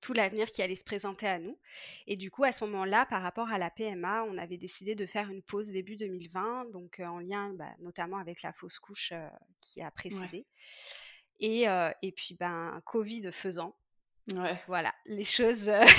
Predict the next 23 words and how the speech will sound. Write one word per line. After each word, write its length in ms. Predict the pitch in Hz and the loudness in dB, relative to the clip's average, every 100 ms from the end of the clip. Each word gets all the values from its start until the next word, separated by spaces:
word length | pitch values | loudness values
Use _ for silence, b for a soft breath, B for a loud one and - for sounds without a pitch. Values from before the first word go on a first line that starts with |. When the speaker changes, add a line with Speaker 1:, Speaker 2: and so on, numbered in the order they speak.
| - | 10
Speaker 1:
quelque 340 | 311 277 277 | 6 6 2
part 320 | 226 240 254 | 4 6 6
s'imposaient 680 | - 247 277 - 262 220 254 | 4 0 0 0 -2 0 2
un 140 | 214 | 2
petit 200 | 208 - | 0 -10
peu 200 | - 247 | -2 2
à 140 | 220 196 | 4 2
nous, 280 | 202 226 | -2 -4
mais 300 | 247 208 185 175 | -4 -2 0 2
heu, 180 | 170 175 | 0 -2
pour 180 | - 196 | -8 -6
le 140 | 190 | -6
coup, 380 | 185 - 226 233 | -6 -10 -8 -4
heu, 300 | 180 170 160 170 b b b b | -2 0 -2 -8 b b b b
ça 180 | - 202 | -4 -2
a 20 | |
été 240 | 190 208 | -2 -4
plutôt, 540 | 214 - 208 - 226 214 | -8 -10 -12 -8 -2 0
heu, 420 | 180 170 165 175 - | 0 0 -2 -6 -12
plutôt 300 | - - 208 | -14 -10 -8
bien 200 | 190 196 | -4 -4
accueilli, 440 | 196 - 190 175 | -6 -8 -10 -12
quoi. 220 | - - | -16 -20